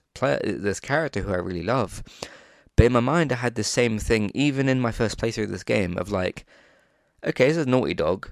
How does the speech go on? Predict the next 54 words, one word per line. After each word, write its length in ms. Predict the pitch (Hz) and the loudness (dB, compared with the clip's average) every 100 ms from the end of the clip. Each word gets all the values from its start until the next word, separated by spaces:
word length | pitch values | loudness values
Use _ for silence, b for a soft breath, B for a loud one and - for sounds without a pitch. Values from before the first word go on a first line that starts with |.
| - | -2
They 140 | 110 | 0
didn't 280 | 120 143 117 | 4 4 2
just 220 | 113 - | 0 0
like, 200 | 101 - | 0 2
'Oh, 220 | - - 127 | 2 4 6
we'll 160 | 123 | 4
just 160 | 110 - | 0 2
kill 180 | 104 92 | 2 4
Joel 220 | 92 92 | 2 2
for 80 | - | 0
the 100 | - | 0
sake 300 | - 90 - | -2 -2 -4
of 80 | |
it.'" 200 | 78 - _ - | -4 -4 _ -2
Like, 240 | 101 - | 0 2
there's 220 | 151 160 | 2 2
got 340 | - 165 160 - | 2 4 4 0
to 100 | 113 | 0
be 140 | 113 | 4
a 80 | 98 | 4
reason, 440 | 104 95 85 87 90 | 4 2 2 -2 2
and 120 | 107 | 4
you 120 | 101 | 4
had 140 | 101 104 | 2 2
no 180 | 131 | 2
idea 300 | 139 127 123 | 4 4 2
who 140 | 110 117 | 2 0
Abby 260 | 101 101 95 | 0 0 2
was. 420 | 90 95 95 - B B B B - | 2 2 -2 -8 B B B B 2
And 100 | 104 | 4
I 20 | |
remember 260 | 127 139 127 | 6 6 4
when 140 | 120 | 4
you 80 | 104 | 2
do 160 | 113 | 4
that 180 | 107 - | 4 2
first 360 | - 107 98 - | 0 0 0 0
bit, 240 | 98 - _ _ _ _ _ _ _ _ - | 0 0 _ _ _ _ _ _ _ _ -6
when 220 | 98 104 | 0 4
you 80 | 104 | 4
play 320 | - - 98 | 4 4 4
as 120 | 98 - | 2 2
Abby 440 | 92 95 95 92 90 | 0 2 0 2 0
and 160 | 90 | 0
you're 80 | 90 | -2
following 420 | - 113 95 87 | 2 2 2 2
Owen, 300 | - 101 87 | 2 2 2
and 120 | - 101 | 2 2
it 120 | 95 | 2
just 140 | 95 | 0
says 140 | 104 95 | -2 0
man 280 | 101 104 | 2 2
and 140 | 92 92 | 0 0
woman 340 | 123 92 80 | 2 0 -4